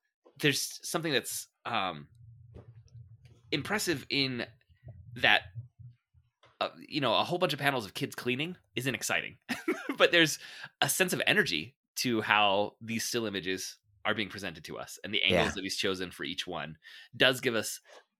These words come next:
Speaker 1: almost a sense of movement, uh, that he's really using the comic book medium to its strengths, uh, there.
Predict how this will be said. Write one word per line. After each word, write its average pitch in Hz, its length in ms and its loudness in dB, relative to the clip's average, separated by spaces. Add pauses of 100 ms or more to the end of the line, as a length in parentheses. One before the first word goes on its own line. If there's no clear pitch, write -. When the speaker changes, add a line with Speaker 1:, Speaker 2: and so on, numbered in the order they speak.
Speaker 1:
almost 139 240 0
a 110 40 -4
sense 120 180 -2
of 95 120 -6
movement, 104 500 -4 (400)
uh, 85 460 2 (120)
that 101 380 0 (260)
he's 107 300 -8
really 123 640 0 (140)
using 117 460 -2
the 95 60 -10
comic 90 200 -6
book 80 120 -12
medium 80 440 -6
to 101 140 -4
its - 120 -6
strengths, - 560 -6 (200)
uh, 71 220 -6
there. 62 300 -10